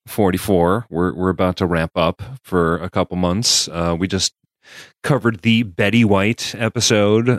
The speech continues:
uh, from two thousand ten. Uh, so that just happened a couple days ago, and a couple days after this episode comes out, we will be covering a episode from season twenty. So we will be covering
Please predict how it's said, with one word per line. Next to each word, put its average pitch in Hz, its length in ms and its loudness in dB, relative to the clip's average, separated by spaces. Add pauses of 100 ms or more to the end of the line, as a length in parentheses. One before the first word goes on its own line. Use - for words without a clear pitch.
uh, 95 300 2
from 92 480 -2
two - 160 -6
thousand 98 420 0
ten. 98 460 0 (560)
Uh, 76 220 -4
so - 160 -4
that 98 220 0
just 92 380 -2
happened 92 600 -4
a - 60 -16
couple 82 200 -4
days 82 280 -2
ago, 85 460 0
and 87 600 -2 (460)
a - 20 -4
couple 107 260 0
days 104 360 0
after 104 340 0
this 110 260 2
episode 101 500 0
comes 98 260 -2
out, 95 500 -2 (340)
we 131 140 4
will 131 140 6
be 123 120 0
covering 120 600 0
a 92 360 0
episode 104 580 0
from 104 240 -2
season 90 420 -2
twenty. 151 380 0
So 98 200 2
we 110 120 4
will 117 180 4
be 101 140 0
covering 95 540 0